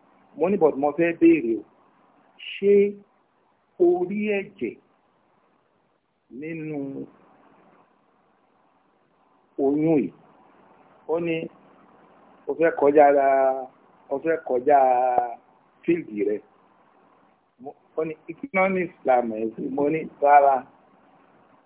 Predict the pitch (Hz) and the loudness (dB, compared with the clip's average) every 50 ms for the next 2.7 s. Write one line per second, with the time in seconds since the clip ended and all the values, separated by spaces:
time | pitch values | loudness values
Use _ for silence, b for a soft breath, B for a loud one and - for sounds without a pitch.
0 | _ _ _ _ _ _ _ _ _ _ _ _ - 175 165 - - 185 170 156 | _ _ _ _ _ _ _ _ _ _ _ _ -14 -14 -12 -10 -8 -4 -2 -2
1 | 143 165 185 185 - 180 175 160 156 160 160 156 160 - - 190 180 156 147 123 | 0 0 0 0 2 2 2 2 4 2 2 0 0 -2 -2 -2 -2 -2 -2 -4
2 | 120 117 127 139 147 165 170 160 _ - 160 156 165 | -4 -2 -2 -2 -2 -4 -6 -6 _ -2 -2 -2 -2